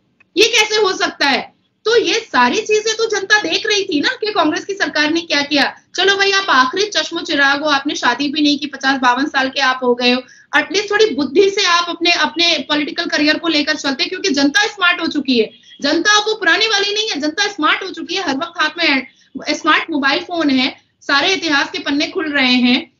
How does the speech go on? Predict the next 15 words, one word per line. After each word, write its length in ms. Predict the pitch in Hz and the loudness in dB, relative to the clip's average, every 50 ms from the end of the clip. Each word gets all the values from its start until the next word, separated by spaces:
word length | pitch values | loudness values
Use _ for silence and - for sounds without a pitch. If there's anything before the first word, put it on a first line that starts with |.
| _ - | _ -8
तो 140 | 381 370 349 | 0 2 2
एटलीस्ट 300 | 294 - 320 381 427 - | 2 2 0 -2 -2 -2
अब 260 | - - 254 254 - - | 0 -2 -2 -2 0 -2
तो 60 | 392 | 0
आप 220 | 381 370 370 381 | 2 2 2 0
smartly, 480 | 392 392 392 349 320 330 320 339 403 392 | -4 -4 -2 0 0 2 2 2 0 0
अ, 380 | - - 269 277 277 269 277 285 | 0 0 0 0 0 0 -2 -4
smartly 380 | 277 311 294 302 302 349 381 | -2 0 0 0 0 -2 -4
काम 220 | - 349 339 330 330 | -2 0 0 0 0
करो। 220 | - 370 339 320 | -2 -2 -4 -4
फिर 260 | 247 - 247 220 220 226 | -4 0 -2 -2 0 2
भी 100 | 269 320 | 0 2
इन्होंने 260 | 330 339 339 349 370 | 2 0 -2 -4 -6
क्या 220 | - - 339 339 | -4 -2 -2 -2
किया? 280 | - - 339 330 349 | -2 -2 -2 -2 -2